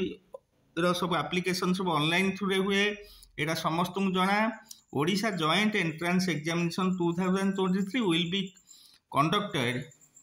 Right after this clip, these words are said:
during first second week of,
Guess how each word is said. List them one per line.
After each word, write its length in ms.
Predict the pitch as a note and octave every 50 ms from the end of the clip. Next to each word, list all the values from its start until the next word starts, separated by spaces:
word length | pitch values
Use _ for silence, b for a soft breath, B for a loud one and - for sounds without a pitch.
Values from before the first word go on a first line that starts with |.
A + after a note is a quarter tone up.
| _ _ _ _ _ _ - _ _ - - B B B B B B B B
during 440 | B2 A#2+ C#3+ D3+ E3+ G3 A3+ A#3+ C4 B3 - -
first 360 | - - D#3+ F#3+ A#3 - - -
second 320 | F3 - - D3+ D3+ D3+ D3
week 320 | D3+ D#3+ E3 E3+ F3 F3 - - - - D3 C3+
of, 200 | D3 G3 C4